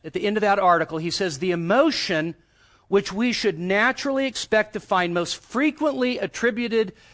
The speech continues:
uh, to Jesus, to that of Jesus,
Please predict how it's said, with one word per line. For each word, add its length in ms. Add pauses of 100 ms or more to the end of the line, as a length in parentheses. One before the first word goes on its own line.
(220)
uh, 160 (100)
to 140
Jesus, 840 (380)
to 100
that 300
of 100
Jesus, 580